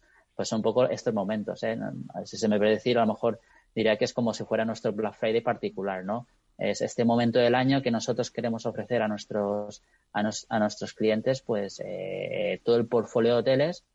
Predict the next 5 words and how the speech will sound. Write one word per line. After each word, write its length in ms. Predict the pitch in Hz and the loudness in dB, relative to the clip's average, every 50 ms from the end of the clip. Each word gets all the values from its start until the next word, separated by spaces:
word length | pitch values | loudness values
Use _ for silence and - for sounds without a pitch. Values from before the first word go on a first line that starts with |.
| _ _ _ | _ _ _
para 200 | - 104 101 98 | -2 0 0 0
que 120 | - 104 101 | -2 -4 -2
puedan, 460 | - 120 120 113 110 104 101 95 - _ _ _ _ _ _ _ _ _ - | 0 2 2 2 2 0 -4 -6 -10 _ _ _ _ _ _ _ _ _ -6
eh, 640 | 113 104 101 98 98 98 95 95 92 95 98 - - _ | -2 -2 0 0 0 0 -2 -2 -4 -4 -6 -8 -10 _
planificar 800 | - 123 113 110 110 110 104 - 110 104 - 127 123 113 101 - | 0 2 2 2 2 0 -2 -4 -6 -4 -2 -2 -2 -2 -2 -6